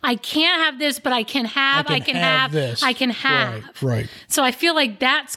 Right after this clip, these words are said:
Speaker 1: it's kind of a mindset. I feel like you could make the, um, resolution to lose weight, but your brain has to stop going from, "I can't," to,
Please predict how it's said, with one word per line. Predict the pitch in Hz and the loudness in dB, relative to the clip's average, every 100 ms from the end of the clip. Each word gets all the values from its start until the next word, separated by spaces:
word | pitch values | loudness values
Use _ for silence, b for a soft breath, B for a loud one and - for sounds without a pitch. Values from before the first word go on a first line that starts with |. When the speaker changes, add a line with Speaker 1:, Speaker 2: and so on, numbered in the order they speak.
| 277 | -4
Speaker 1:
it's | 247 - | -4 -2
kind | - 320 339 | -2 0 0
of | 285 | 0
a | 247 | 2
mindset. | 226 269 269 - 208 202 | 2 2 2 0 0 0
I | 208 | 0
feel | - 311 | 0 2
like | 285 220 B B B B | 2 0 B B B B
you | 233 247 | 2 2
could | - - 349 370 269 - | -2 2 4 4 2 0
make | 233 240 220 254 | 2 2 0 0
the, | 233 214 269 - | 2 2 -2 0
um, | 269 220 202 240 B B B B | 2 2 0 -4 B B B B
resolution | 269 262 240 247 254 254 226 | 0 2 2 2 4 2 2
to | 240 | 2
lose | 226 214 185 | 2 2 2
weight, | 220 349 226 202 240 B B B | 2 2 0 -6 -12 B B B
but | 262 233 | -2 0
your | 233 | 0
brain | 190 262 330 330 | 2 2 4 4
has | 277 277 - | 2 2 -2
to | 254 | -4
stop | - 294 247 220 | -2 0 0 0
going | 240 254 254 247 220 | 0 2 4 2 0
from, | - 233 214 214 208 B B B - | 0 2 2 2 -2 B B B -2
"I | 254 240 | 0 0
can't," | - - 320 349 208 214 254 - B B - | -2 0 2 2 2 0 -2 -10 B B -2
to, | 311 247 | 0 0